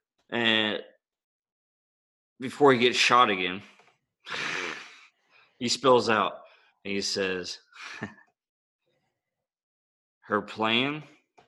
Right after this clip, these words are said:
is to shut the entire city down. She wanted to spread the infection.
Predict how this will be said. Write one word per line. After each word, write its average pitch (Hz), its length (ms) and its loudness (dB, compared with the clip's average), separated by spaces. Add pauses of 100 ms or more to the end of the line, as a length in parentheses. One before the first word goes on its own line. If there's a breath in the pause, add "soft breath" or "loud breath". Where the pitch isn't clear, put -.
(720)
is 98 100 -10
to 101 80 -4
shut 113 400 -2
the 104 140 -4
entire 92 560 -2
city 76 420 -10
down. - 580 -14 (1160)
She 101 460 -6
wanted 107 380 0
to 98 180 -6
spread 131 680 -4
the 101 200 -8
infection. - 640 -16